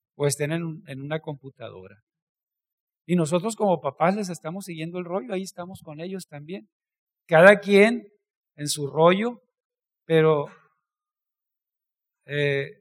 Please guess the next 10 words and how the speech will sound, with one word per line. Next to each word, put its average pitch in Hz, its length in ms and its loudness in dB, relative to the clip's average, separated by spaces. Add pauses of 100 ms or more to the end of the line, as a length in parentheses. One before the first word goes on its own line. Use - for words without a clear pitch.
(360)
estamos 170 500 0
ahí 156 460 -8 (720)
metidos 175 760 -4
hasta 147 460 -4
altas 196 340 -2
horas 196 220 -4
de 185 100 -10
la 175 120 -6
noche. 175 440 -8 (320)
Entonces, 202 420 -6